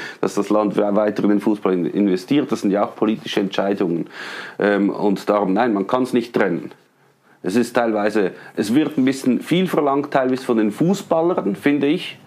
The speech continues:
Alle finden so, ja, die Fußballer sollen sich auch mal da äußern, deutlich politisch äußern, so. Man muss sagen, es sind Fußballer. Und es ist wahrscheinlich teilweise besser, dass sie sich nicht äußern politisch, weil sie haben auch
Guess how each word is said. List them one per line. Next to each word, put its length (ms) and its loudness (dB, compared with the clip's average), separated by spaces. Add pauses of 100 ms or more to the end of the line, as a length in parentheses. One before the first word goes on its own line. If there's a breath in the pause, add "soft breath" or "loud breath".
(160)
Alle 320 0
finden 420 0
so, 180 2
ja, 160 2
die 80 -2
Fußballer 440 0
sollen 200 2
sich 120 -4
auch 200 0
mal 400 2
da 140 2
äußern, 540 2
deutlich 540 0
politisch 500 0
äußern, 380 0
so. 220 0 (440 loud breath)
Man 200 2
muss 100 -2
sagen, 220 0 (120)
es 200 0
sind 160 0
Fußballer. 640 -2 (800 soft breath)
Und 240 2 (340)
es 180 0
ist 200 0
wahrscheinlich 380 2
teilweise 440 2
besser, 300 0
dass 160 0
sie 80 -2
sich 240 0
nicht 380 0
äußern 520 0
politisch, 500 0
weil 200 0
sie 120 2
haben 240 2
auch 260 0